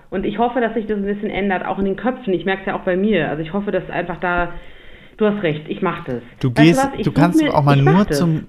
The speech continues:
Speaker 2: Hin-, also zum Anschauen hin.
Speaker 1: Ach so, Tanztee, wo man an der Seite sitzt?
Speaker 2: Ja, setz dich einfach mal
Speaker 1: Während
Speaker 2: ins
Speaker 1: die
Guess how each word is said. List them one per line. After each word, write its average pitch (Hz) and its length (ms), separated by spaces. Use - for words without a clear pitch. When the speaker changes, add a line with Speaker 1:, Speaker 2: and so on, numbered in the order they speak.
Speaker 2:
Hin-, 196 500
also 127 260
zum 135 280
Anschauen 101 580
hin. 92 400
Speaker 1:
Ach 220 120
so, 240 80
Tanztee, 247 640
wo 180 60
man 196 120
an 196 80
der 185 80
Seite 208 340
sitzt? 226 220
Speaker 2:
Ja, 165 340
setz 120 280
dich 123 180
einfach 131 200
mal - 80
Speaker 1:
Während 202 160
Speaker 2:
ins - 20
Speaker 1:
die - 40